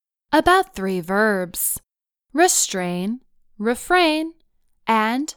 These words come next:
restrict. Dear teacher, I am Honora, your loyal reader from China.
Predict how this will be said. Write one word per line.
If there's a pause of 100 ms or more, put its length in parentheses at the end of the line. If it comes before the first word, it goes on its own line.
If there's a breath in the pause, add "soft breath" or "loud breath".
(140)
restrict. (2500)
Dear
teacher, (600)
I (100)
am
Honora, (500)
your
loyal
reader
from
China.